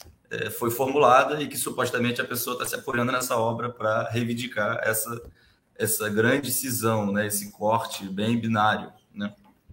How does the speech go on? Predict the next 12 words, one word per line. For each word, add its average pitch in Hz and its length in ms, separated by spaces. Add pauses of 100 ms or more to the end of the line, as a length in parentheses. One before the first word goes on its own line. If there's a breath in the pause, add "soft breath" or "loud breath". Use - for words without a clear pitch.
(120)
É, 92 260
que - 180
não 110 100
aparece 110 420
bem 117 140
lá. 101 260 (460 soft breath)
E, - 160 (340)
e - 60
eu 151 100
fiquei 156 220
pensando 156 480
que - 460